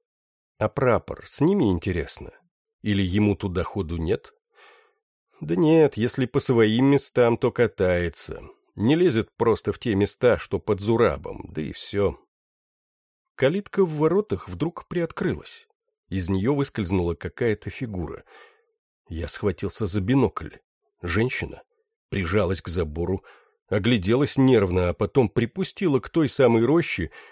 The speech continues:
по которой я бандитскую базу обходил. Сбежала, что ли?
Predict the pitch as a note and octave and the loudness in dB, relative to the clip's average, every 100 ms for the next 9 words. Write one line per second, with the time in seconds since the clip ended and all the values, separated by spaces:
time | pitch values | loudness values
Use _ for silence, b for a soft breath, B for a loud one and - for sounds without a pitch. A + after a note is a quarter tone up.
0 | B B _ D3+ E3+ D#3+ F3+ C3+ A2 C#3 | B B _ -2 0 2 2 4 4 4
1 | A2 C3+ B2 G2+ - C3+ C3 A#2+ G2+ E2+ | 6 4 2 -4 -6 -4 -2 2 2 2
2 | F#2+ - - A2 D#2 - _ _ _ _ | 0 -2 -4 -6 -6 -14 _ _ _ _
3 | _ _ _ _ _ F#2 D#2 E2+ D#2+ G#2 | _ _ _ _ _ -10 -6 -6 -2 0
4 | F3+ G3+ - - - | -2 -6 -8 -8 -8